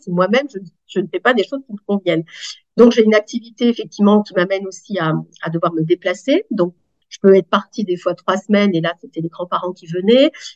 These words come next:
Donc, il y avait aussi cette problématique des déplacements. Donc, au début, forcément, ne sachant pas comment les choses allaient évoluer, les déplacements, je les ai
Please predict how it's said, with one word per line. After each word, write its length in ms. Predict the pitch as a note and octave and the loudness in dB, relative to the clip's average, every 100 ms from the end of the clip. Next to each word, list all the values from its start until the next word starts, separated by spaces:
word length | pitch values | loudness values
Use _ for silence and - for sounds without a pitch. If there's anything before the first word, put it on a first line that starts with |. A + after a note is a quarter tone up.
| _ | _
Donc, 200 | G3+ G#3 | -2 2
il 20 | G#3+ | 4
y 40 | |
avait 220 | G3+ C4 C4+ | 4 4 0
aussi 220 | A3 D4+ | -6 -4
cette 200 | G#3 - | -6 -4
problématique 480 | G#3+ G#3 G3 G3+ G#3 | 0 2 2 -2 -8
des 80 | |
déplacements. 580 | F3+ G3 F3+ F3+ A3+ C#4 | -6 -4 -4 -4 -2 0
Donc, 160 | B3+ A3 | -2 -2
au 60 | |
début, 500 | F#3+ A3 G#3 C4 C4+ - - _ | -4 -4 0 0 0 -2 -20 _
forcément, 520 | - A#3+ - B3 A#3+ B3+ | 0 0 2 2 4 2
ne 80 | G#3 | -2
sachant 320 | G#3 G3 A3 | -4 -6 -8
pas 160 | G3+ A#3 | -6 -4
comment 220 | A3 G#3+ | -2 0
les 100 | G#3 | 0
choses 240 | G3+ G#3 | -2 -4
allaient 200 | F#3+ F#3 | -4 -4
évoluer, 580 | F3+ F3+ F#3 F#3+ G3 G#3 G3+ | -6 -8 -12 -2 2 2 0
les 80 | |
déplacements, 600 | E3 F3 F#3 F3 - G3+ | -2 -2 -2 -4 -2 -2
je 80 | G#3 F3 | -2 -4
les 200 | F3 E3+ | -6 -2
ai 160 | F3 | -4